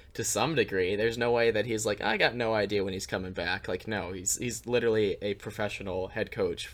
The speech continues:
for an N F L football team. Um, so I get that not, you can't be a hundred percent transparent, but it's annoying.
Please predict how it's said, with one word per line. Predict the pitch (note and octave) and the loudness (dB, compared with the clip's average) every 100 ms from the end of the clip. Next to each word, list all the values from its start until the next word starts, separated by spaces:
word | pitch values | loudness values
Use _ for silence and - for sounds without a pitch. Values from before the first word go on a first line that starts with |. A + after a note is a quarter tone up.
| - | -14
for | - G#2+ | -4 0
an | G2 | 0
N | F#2 | -2
F | - | -4
L | F2 | -6
football | G2 - F2+ | -6 -6 -6
team. | - F#2 F#2 - - - - - | -6 -6 -6 -8 -8 -8 -8 -6
Um, | G2 F2+ C#2+ D2+ C#2 - | -2 -2 -2 -6 -8 -6
so | - F#2+ F2+ G2 - - - - - | -2 -2 -2 -6 -8 -10 -12 -12 -6
I | G#2+ | -2
get | A2 G#2+ G#2+ | 2 2 2
that | F2 | 0
not, | G2+ F#2+ - - - - - - - - | 0 -2 -4 -12 -12 -12 -12 -14 -14 -8
you | B2 | -6
can't | C3+ G#2 | -4 -4
be | A2 | -2
a | G2+ | -4
hundred | G2+ G2 | -4 -8
percent | - - F#2+ | -12 -10 -8
transparent, | - F#2 F2 - E2+ - | -8 -10 -10 -10 -10 -8
but | F#2 | -10
it's | F2 | -8
annoying. | E2 D2+ C#2+ E2 | -10 -12 -12 -14